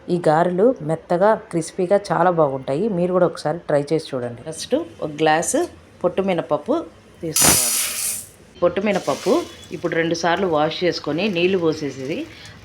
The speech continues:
ఆరేడు గంటలు బాగా నానాలన్నమాట. ఈ పొట్టు మినపప్పు గారెలు చాలా చాలా బాగుంటాయి, హెల్త్కి కూడా మంచిది. ఇప్పుడు వాటర్ పోసి పెట్టుకున్నాను. ఇది ఆరేడు గంటలు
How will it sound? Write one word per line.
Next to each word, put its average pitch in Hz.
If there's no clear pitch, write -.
ఆరేడు 156
గంటలు 160
బాగా 165
నానాలన్నమాట. 127
ఈ -
పొట్టు 165
మినపప్పు 156
గారెలు 147
చాలా 160
చాలా 165
బాగుంటాయి, 147
హెల్త్కి 175
కూడా 196
మంచిది. 147
ఇప్పుడు 165
వాటర్ 151
పోసి 170
పెట్టుకున్నాను. 139
ఇది 165
ఆరేడు 156
గంటలు 151